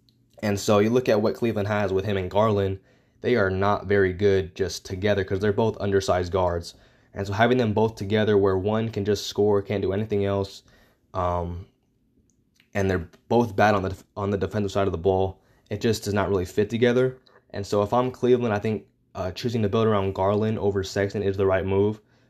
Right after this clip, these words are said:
And so for Cleveland, trading Colin Sexton has been a very hot topic for, for a while now. And I think this offseason, it'll finally happen.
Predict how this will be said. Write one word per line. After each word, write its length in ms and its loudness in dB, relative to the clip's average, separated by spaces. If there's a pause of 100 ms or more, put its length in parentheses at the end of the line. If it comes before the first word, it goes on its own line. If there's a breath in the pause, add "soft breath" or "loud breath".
And 160 -8
so 100 0
for 120 -6
Cleveland, 420 0
trading 240 0
Colin 240 -2
Sexton 400 -2
has 140 -2
been 100 -2
a 60 -2
very 260 4
hot 300 -4
topic 320 0
for, 320 0
for 160 -4
a 60 4
while 280 4
now. 380 0 (440 soft breath)
And 120 -6
I 40 -2
think 200 -2
this 160 0
offseason, 440 0
it'll 160 -2
finally 360 -6
happen. 400 -6